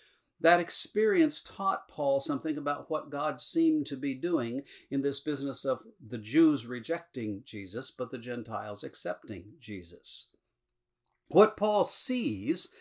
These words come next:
is, number one, that, that God has a plan for all of it. God still is in charge of all of it, that we need not worry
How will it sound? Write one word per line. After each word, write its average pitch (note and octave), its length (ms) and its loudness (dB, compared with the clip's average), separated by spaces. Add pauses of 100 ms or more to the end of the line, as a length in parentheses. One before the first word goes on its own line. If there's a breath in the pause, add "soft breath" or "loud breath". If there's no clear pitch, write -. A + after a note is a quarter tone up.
(380 loud breath)
is, E3+ 160 2
number G#3+ 180 2
one, D#3+ 340 4
that, D3 240 -4
that D#3 220 -4
God A3 300 2
has C3+ 240 -4
a A2 60 -8
plan B2+ 400 -4
for G2+ 200 -6
all A2+ 280 -4
of F2 100 -14
it. - 160 -16
God F#3 300 0
still C#3 400 0
is G2+ 100 -4
in G#2 140 -8
charge A2 400 -6
of F2+ 100 -18
all G2+ 220 -2
of - 80 -12
it, - 160 -16
that A#2+ 100 -8
we B2+ 140 -2
need D#3 280 0
not B2 300 -8
worry A#2 560 0